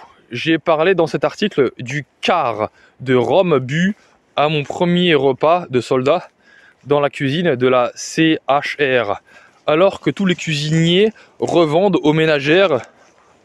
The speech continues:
refilent à leurs petites amies et à leurs femmes le rhum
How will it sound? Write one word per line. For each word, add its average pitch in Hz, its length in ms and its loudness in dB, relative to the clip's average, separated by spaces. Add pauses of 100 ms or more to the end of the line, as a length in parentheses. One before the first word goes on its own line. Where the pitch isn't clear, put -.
(640)
refilent 180 580 0
à 139 100 2
leurs 147 260 2
petites - 360 -4
amies 151 380 0 (520)
et 156 100 2
à 151 120 4
leurs 147 200 -2
femmes 170 380 0
le 139 160 2
rhum 143 400 2